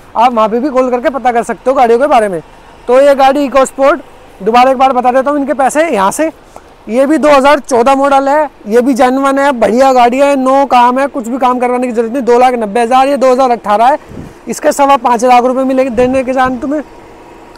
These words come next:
ऑल इंडिया एनओसी अवेलेबल है। और इस वाली गाड़ी के पैसे मिलेंगे तुम्हें दो नब्बे, ये भी दो हज़ार चौदह model है।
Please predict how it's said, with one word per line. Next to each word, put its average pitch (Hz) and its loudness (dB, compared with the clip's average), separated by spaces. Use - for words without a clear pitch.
ऑल 277 4
इंडिया 285 0
एनओसी 285 -2
अवेलेबल 262 2
है। 302 2
और 277 4
इस 294 0
वाली 302 2
गाड़ी 277 2
के 311 -2
पैसे 269 -2
मिलेंगे 269 -2
तुम्हें 320 -4
दो 285 2
नब्बे, 226 0
ये 240 -2
भी 320 0
दो 302 0
हज़ार 294 4
चौदह 269 -2
model 226 0
है। 190 0